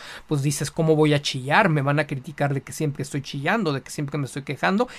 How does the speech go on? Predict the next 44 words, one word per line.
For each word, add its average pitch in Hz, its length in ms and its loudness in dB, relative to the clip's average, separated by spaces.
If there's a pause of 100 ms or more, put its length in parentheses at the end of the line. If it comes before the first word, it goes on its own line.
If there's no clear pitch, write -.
(160)
y 151 100 4
a 156 40 8
veces 165 280 4
terminas 156 400 2
por 135 220 -6
no 143 80 2
hacerlo, 214 460 2
cuando 147 280 0
otros 160 260 0 (280)
ya 147 180 0
encontraron 156 720 4
que 147 140 -4
se 143 160 -2
benefician, 143 960 0 (300)
eh, 143 380 4
de 139 120 0
forma 160 380 4
tremenda, 143 600 2
¿no? 147 320 -2
Por 143 160 0
ese 139 200 -2
tipo 151 320 -2
de, 135 280 -2
de 131 140 -8
estrategias. 143 640 -4
No 160 120 -2
son 247 180 -2
agradables, 240 540 2
pero 143 160 0
son 156 200 0
bien 147 160 0
funcionales. 123 720 -6
Está 151 300 0 (380)
comprobadísimo. 139 1000 2
Entonces, 147 480 0 (260)
ahí, 202 460 6
ahí 180 240 4
Checo, 208 680 4
eh, 151 340 2
en 151 180 2
la 139 140 2
parte 170 300 4
del 160 140 4
garage, 156 440 4